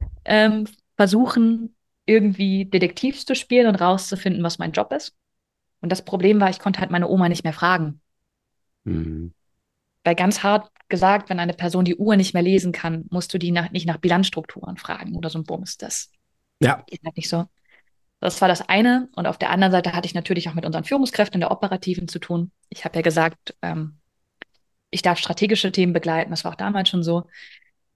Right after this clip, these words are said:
Speaker 1: Ja, ich hab den Fehler gemacht, den jeder junge Student so macht, wenn er von der Uni kommt. Ich bin hier reingekommen und dachte, ich muss erst mal allen erklären, wie sie ihren Job zu machen haben.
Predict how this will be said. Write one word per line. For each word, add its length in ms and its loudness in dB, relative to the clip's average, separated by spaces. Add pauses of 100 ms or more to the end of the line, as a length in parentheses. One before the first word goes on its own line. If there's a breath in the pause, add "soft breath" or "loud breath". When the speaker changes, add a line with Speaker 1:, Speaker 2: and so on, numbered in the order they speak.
(280)
Speaker 1:
Ja, 360 6
ich 120 -2
hab 140 0
den 160 4
Fehler 220 6
gemacht, 360 4
den 160 -2
jeder 320 6
junge 1000 2
Student 360 -2
so 80 -2
macht, 440 0
wenn 100 2
er 60 2
von 120 0
der 120 0
Uni 180 4
kommt. 500 2
Ich 120 -14
bin 100 0
hier 160 2
reingekommen 600 2
und 180 -4
dachte, 220 -2
ich 100 -6
muss 140 0
erst 240 -6
mal 100 -6 (140)
allen 400 4
erklären, 400 -4
wie 100 -2
sie 120 -2
ihren 100 2
Job 200 4
zu 120 0
machen 240 2
haben. 360 -2